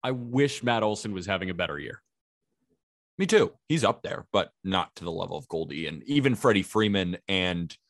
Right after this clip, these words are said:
Speaker 2: 'cause I would, I would say Freddie Freeman is right there in this argument. Freddie Freeman has had a fantastic season, but I'm giving it to Goldie.
Speaker 1: So second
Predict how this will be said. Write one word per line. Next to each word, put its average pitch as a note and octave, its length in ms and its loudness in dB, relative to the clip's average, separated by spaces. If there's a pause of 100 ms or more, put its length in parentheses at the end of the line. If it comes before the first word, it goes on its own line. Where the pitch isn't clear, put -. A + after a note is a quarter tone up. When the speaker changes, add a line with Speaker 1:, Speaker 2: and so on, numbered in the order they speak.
(240)
Speaker 2:
'cause A2 100 -2
I D3 60 6
would, F3+ 200 -2
I A#2+ 100 2
would E3 100 -2
say D3+ 100 2
Freddie G#2 300 -2
Freeman A2 280 -2
is D#2 160 -10
right G#2 600 0
there F2+ 520 0 (300)
in G#2 160 0
this F#2 180 0
argument. F#2 420 -2
Freddie B2 240 2
Freeman G2 280 0
has E2+ 120 -8
had E2+ 120 -6
a D#2 60 -10
fantastic - 840 -4
season, - 480 -16 (460)
but F2+ 360 0 (180)
I'm F2 120 -4
giving D#2 180 -8
it - 100 -18
to - 40 -20
Goldie. - 360 -14 (720)
Speaker 1:
So D#3+ 720 6
second F#3 540 0